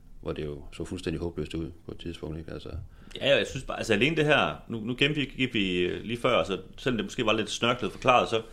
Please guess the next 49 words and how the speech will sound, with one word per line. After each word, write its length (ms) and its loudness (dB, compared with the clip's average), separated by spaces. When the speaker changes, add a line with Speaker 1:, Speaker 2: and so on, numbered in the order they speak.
Speaker 2:
så 140 4
er 120 10
det 80 10
altså 200 6
trods 180 2
alt, 80 6
at 60 4
man, 100 0
A 180 0
G 40 -2
F 20 -6
skal, 160 2
lad 260 4
os 80 -2
sige, 160 -2
skal 180 -2
slå 200 0
Sønderjyske 440 2
først 280 0
og 60 -6
slå 220 2
O 100 0
B 80 0
bagefter. 360 2
Det, 140 -6
det 80 -6
er 60 2
jo 80 6
ikke 160 2
urealistisk. 520 0
Og 100 -4
så 80 -2
har 80 4
de 80 2
den 100 2
her 180 2
mini-pokalfinale, 880 0
som 200 -4
bare 120 2
i 40 2
sig 120 -4
selv, 260 2
tror 160 2
jeg, 100 2
skaber 320 0
noget 120 -2
stemning 340 0
og 60 -2
noget, 300 -4